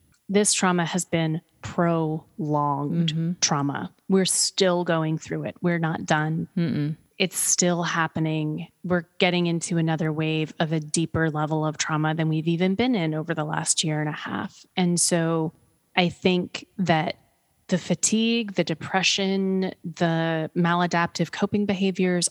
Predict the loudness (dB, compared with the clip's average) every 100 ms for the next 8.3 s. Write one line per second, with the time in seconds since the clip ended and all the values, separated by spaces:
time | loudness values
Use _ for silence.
0 | 0 2 2 0 0 0 -2 -4 -4 0
1 | 0 0 0 0 0 -2 -4 _ _ _
2 | -2 0 0 -2 -2 -2 0 2 2 2
3 | 2 2 0 2 0 2 0 0 2 0
4 | 0 -4 0 0 0 -2 0 -2 -8 -20
5 | _ _ _ -2 0 0 -2 -6 -2 0
6 | 0 0 0 -2 -2 -2 -2 -4 -4 0
7 | 0 0 -8 -8 -8 -8 -8 -10 -12 -2
8 | 0 0 -2